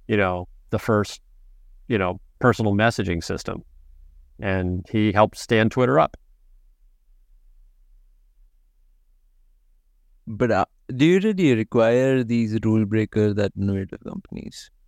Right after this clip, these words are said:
Speaker 1: No, you don't need rule breakers. You need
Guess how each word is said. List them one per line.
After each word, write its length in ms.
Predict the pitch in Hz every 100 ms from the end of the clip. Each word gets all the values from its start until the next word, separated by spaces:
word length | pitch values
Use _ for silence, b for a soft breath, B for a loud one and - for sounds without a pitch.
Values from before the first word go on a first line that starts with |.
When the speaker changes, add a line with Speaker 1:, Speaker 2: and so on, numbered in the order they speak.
| _ _ _ _ _ _ _ _ -
Speaker 1:
No, 180 | 185 165
you 160 | 139
don't 180 | 180 160
need 200 | 156 160
rule 200 | 127 147
breakers. 640 | 110 95 82 95 95 - - _ _
You 140 | - 127
need 260 | 143 123